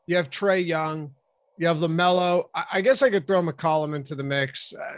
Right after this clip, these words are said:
but I, really LaMelo, Trae Young, and, and DeJounte Murray. Is,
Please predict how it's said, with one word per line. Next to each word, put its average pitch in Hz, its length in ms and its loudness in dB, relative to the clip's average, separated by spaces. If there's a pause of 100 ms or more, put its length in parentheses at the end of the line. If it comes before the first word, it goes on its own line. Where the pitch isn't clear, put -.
but 175 340 2 (460)
I, 185 200 0 (100)
really 226 340 6
LaMelo, 196 800 4 (200)
Trae 190 260 2
Young, 170 360 0 (140)
and, 165 180 -6
and 156 240 -2
DeJounte 160 500 0
Murray. 160 420 0 (720)
Is, 202 540 2